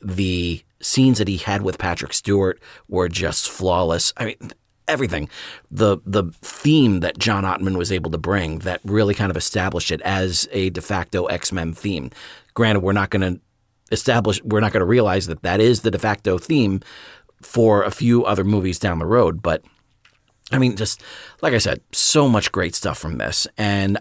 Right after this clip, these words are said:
I, I was thrilled to see that, that it got so much acclaim. I was thrilled to see that, that audiences were, were really taking to it and enjoying it. And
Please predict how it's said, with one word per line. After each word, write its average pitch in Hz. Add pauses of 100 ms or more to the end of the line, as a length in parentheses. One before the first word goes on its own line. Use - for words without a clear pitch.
I, 92
I 101
was 95
thrilled 107
to 104
see 101
that, -
that 95
it 85
got 90
so -
much 95
acclaim. 113 (160)
I 87
was 90
thrilled 95
to 95
see 92
that, 82
that 101
audiences 101
were, 98 (320)
were 98 (920)
really 123
taking 117
to 113
it 113
and 92
enjoying 101
it. 113 (560)
And 92